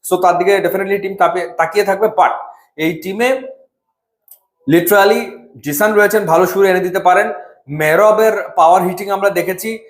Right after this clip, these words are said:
এবং, আহ, মাহিদুল অঙ্কন রয়েছেন, এখন পর্যন্ত ওইভাবে জ্বলে উঠতে পারেননি, বা ইয়াসির রাব্বিও রয়েছেন।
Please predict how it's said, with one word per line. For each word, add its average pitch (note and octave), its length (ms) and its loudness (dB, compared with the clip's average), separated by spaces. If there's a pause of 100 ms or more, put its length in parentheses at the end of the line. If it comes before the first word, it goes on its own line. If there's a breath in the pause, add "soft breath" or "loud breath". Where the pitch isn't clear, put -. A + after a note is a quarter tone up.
(720 soft breath)
এবং, F3 220 2 (120)
আহ, D#3+ 140 4
মাহিদুল G3+ 360 0
অঙ্কন C4 360 2
রয়েছেন, C#3+ 360 0
এখন D3+ 200 -4
পর্যন্ত F3+ 220 -6
ওইভাবে F#3 240 2
জ্বলে F3 220 0
উঠতে F#3+ 180 0
পারেননি, G#3+ 500 0
বা C#3 180 2
ইয়াসির E3 640 0
রাব্বিও F#3+ 440 2
রয়েছেন। C3+ 400 0